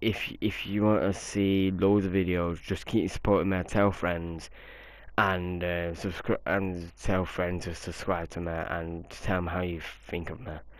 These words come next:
And, um, pretty soon I'll be doing a trolling video on, um, Call of Duty Advanced Warfare, where you get, like, a bazooka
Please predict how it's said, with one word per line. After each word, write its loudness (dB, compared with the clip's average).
And, 6
um, 4
pretty 6
soon 8
I'll 6
be 6
doing 8
a 8
trolling 8
video 8
on, 6
um, 4
Call 6
of 4
Duty 6
Advanced 2
Warfare, 6
where 4
you 0
get, 2
like, 0
a -8
bazooka 2